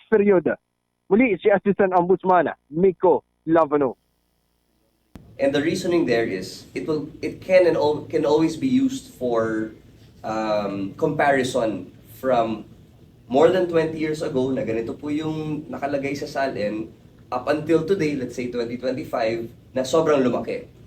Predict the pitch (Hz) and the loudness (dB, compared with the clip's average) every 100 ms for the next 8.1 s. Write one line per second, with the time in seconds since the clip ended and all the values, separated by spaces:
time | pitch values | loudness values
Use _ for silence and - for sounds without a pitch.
0 | - - 175 202 180 165 151 139 131 127 | -20 -4 4 4 4 2 2 2 0 -4
1 | 127 107 98 87 87 92 85 - - - | -4 -4 -6 -6 -8 -10 -10 -14 -18 -6
2 | - - 127 - 147 - - - - - | -2 0 2 2 0 -6 -10 -10 -12 -10
3 | - 143 170 170 160 139 160 170 - 156 | -6 -4 2 4 4 2 2 0 -4 -6
4 | 147 127 143 139 143 131 - 101 110 110 | -4 -4 -4 -2 -2 -4 -4 -6 -6 -6
5 | 147 151 135 131 127 - - 135 123 - | -4 -2 0 0 -2 -10 -6 -2 -2 -4
6 | 98 95 - - 95 - - - - - | -10 -10 -10 -12 -12 -12 -20 -20 -20 -20
7 | _ - - - 147 143 147 156 165 156 | _ -20 -20 -6 -2 -2 -2 -4 -4 -6